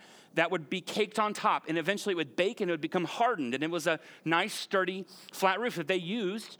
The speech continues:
for drying clothes and for cooking and for all kinds of other things. There was a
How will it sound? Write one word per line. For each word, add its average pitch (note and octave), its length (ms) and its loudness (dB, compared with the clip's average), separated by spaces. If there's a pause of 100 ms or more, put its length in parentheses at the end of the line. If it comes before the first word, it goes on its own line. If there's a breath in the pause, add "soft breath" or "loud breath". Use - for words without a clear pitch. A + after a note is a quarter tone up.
(160 loud breath)
for F3 420 0 (160 loud breath)
drying F#3 320 2
clothes F3 480 2
and B2 100 -4
for F3 140 0
cooking F3 420 0
and B2+ 80 -2
for D#3+ 140 2
all F3+ 100 4
kinds F#3+ 260 0
of E3+ 60 -2
other F#3+ 120 0
things. E3+ 240 -2
There D3 80 -2
was C#3 100 -2
a D3+ 100 2